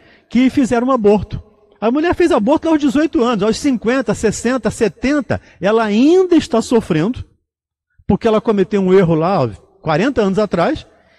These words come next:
e ela ainda está se punindo quarenta anos depois. E claro que, como nós somos reencarnacionistas, trazemos culpas inconscientes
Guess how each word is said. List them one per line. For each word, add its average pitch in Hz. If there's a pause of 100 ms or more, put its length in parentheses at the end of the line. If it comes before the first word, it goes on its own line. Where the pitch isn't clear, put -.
(100)
e 208
ela 254
ainda 294
está 196
se 277
punindo 254 (280)
quarenta 285
anos 269
depois. 277 (920)
E 247
claro 233
que, -
como 202
nós 165
somos 131
reencarnacionistas, 143 (400)
trazemos 240
culpas 220
inconscientes 202